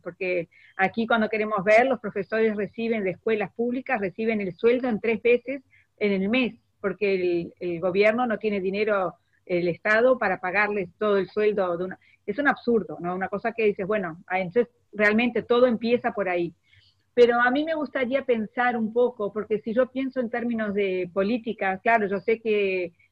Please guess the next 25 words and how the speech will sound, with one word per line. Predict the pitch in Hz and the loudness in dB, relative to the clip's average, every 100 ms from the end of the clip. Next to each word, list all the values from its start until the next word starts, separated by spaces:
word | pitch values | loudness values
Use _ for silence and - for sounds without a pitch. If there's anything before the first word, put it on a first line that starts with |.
| - | -4
va | 214 | 2
a | |
depender | 220 220 220 214 | 4 4 2 0
un | 208 | 0
poco | 240 247 | 0 2
de | 233 | 2
quién | 226 208 | 2 -4
yo | 196 | -2
voto, | 196 247 190 151 _ _ _ | 0 0 -2 -12 _ _ _
en | 190 | 0
mi | 196 220 | 0 2
caso, | 226 220 - 170 | 2 2 -2 -10
¿no? | 175 190 240 - - _ - - | -4 -2 -2 -4 -16 _ -20 -20
De | - 185 175 175 | -10 -4 -4 -2
la | 180 175 | -4 -2
persona | 170 202 | -2 -2
que | 202 | 0
va | 208 | 2
a | |
votar, | 208 214 220 247 | 2 2 2 2
cómo | 247 214 | 0 0
me | 202 | 0
va | |
a | 196 | 0
representar. | 196 190 196 190 277 233 | -2 -6 -8 -4 -4 -4